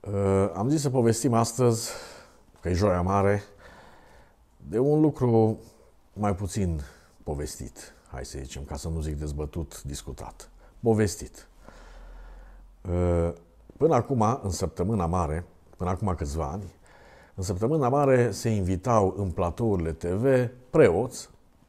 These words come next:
mai inspirați, mai puțin inspirați, dar, uh, îți dădeau, uh, emisiunile astea așa un fel de notă de tihnă, de, știi, uh, stai și faci curat sau, uh,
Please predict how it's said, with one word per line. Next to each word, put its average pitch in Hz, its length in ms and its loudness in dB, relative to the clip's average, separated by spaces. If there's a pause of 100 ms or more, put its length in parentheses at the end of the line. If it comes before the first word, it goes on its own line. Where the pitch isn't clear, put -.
(220)
mai 113 420 2
inspirați, 98 560 2
mai 92 140 0
puțin 87 280 -6
inspirați, 131 680 0
dar, 139 240 4
uh, - 880 0
îți 131 180 4
dădeau, 120 560 6
uh, 87 320 4 (160)
emisiunile 98 540 -2
astea 107 260 -2
așa 90 500 0 (600)
un 85 120 -6
fel 107 260 2
de 95 360 2
notă 98 760 0 (280)
de 73 180 -8 (120)
tihnă, 71 600 -6 (400)
de, 87 560 -2 (960)
știi, 127 300 -4 (380)
uh, 92 480 2
stai 110 380 2
și 95 160 -4
faci 98 360 0
curat 92 520 -2
sau, 82 640 -2
uh, 78 60 -6